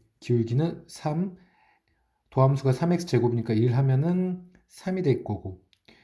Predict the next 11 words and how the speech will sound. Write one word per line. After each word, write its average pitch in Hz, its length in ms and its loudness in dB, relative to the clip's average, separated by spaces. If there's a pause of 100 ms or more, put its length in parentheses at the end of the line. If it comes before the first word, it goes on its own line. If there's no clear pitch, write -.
(180)
그리고 156 760 4
여기서 135 720 0 (240)
일, 120 180 -4
이까지의 120 840 0
기울기는 143 920 -4 (540)
일 139 180 0
마이너스 120 480 0
영, 135 420 0 (440)
이 131 200 0
마이너스 117 480 0 (180)
K, - 460 -2